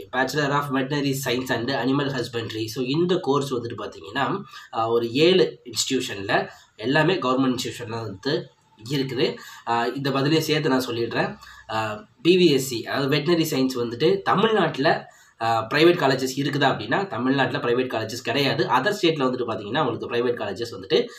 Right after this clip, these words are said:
இருக்குது. So இந்த, ஆஹ், ஏழு இன்ஸ்டிடியூஷன் எங்கெங்கெல்லாம் இருக்குது அப்படின்னு பாத்தீங்கன்னா, சென்னையில இருக்குது, நாமக்கல்ல இருக்குது, அதுக்கப்புறம் வந்துட்டு பாத்தீங்கன்னா திருநெல்வேலியில இருக்குது, அதுக்கப்புறம் சேலம், ஒரத்தநாடு, ஆஹ், அதுக்கப்புறம் வந்துட்டு பாத்தீங்க அப்படின்னா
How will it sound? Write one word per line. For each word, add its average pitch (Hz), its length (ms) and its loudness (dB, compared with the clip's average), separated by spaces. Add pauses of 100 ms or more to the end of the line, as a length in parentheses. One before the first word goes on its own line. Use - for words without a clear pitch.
(200)
இருக்குது. 147 440 0 (260)
So - 100 0 (140)
இந்த, 226 260 2 (240)
ஆஹ், 123 300 -4 (120)
ஏழு 165 280 8 (400)
இன்ஸ்டிடியூஷன் 131 560 0
எங்கெங்கெல்லாம் 139 460 2
இருக்குது 123 260 2
அப்படின்னு 113 280 0
பாத்தீங்கன்னா, 95 400 -2 (180)
சென்னையில 135 440 0
இருக்குது, 120 320 0 (340)
நாமக்கல்ல 131 540 2
இருக்குது, 113 300 -4 (260)
அதுக்கப்புறம் 123 400 0
வந்துட்டு 113 220 -4
பாத்தீங்கன்னா 110 420 -6
திருநெல்வேலியில 127 600 0
இருக்குது, 120 380 -4
அதுக்கப்புறம் 139 560 -6
சேலம், 131 480 0 (360)
ஒரத்தநாடு, 127 600 2 (420)
ஆஹ், 131 220 4
அதுக்கப்புறம் 135 380 0
வந்துட்டு 127 200 0
பாத்தீங்க 120 260 -4
அப்படின்னா 113 320 0